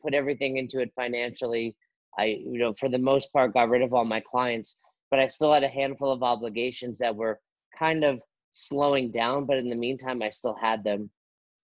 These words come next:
And yeah, like you said, it wasn't like Monday through Friday, there's a five P M class. It might have been Mondays five, Tuesdays five thirty,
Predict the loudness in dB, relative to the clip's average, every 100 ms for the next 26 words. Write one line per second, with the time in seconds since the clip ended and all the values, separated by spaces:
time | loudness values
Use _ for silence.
0 | _ _ _ -2 0 0 -4 -8 _ _
1 | 0 4 6 6 2 -2 -2 0 2 2
2 | 2 0 -2 -4 -4 -12 _ _ -2 0
3 | 2 0 0 _ -6 -4 -2 2 4 4
4 | 2 0 -2 -2 0 0 -2 -6 -4 -2
5 | 0 -2 -4 -10 -10 -4 0 0 2 0
6 | -2 -4 _ _ -8 0 4 6 4 4
7 | 2 2 4 2 -4 _ _ _ _ 0
8 | 2 4 2 4 2 2 2 -2 0 -2
9 | -4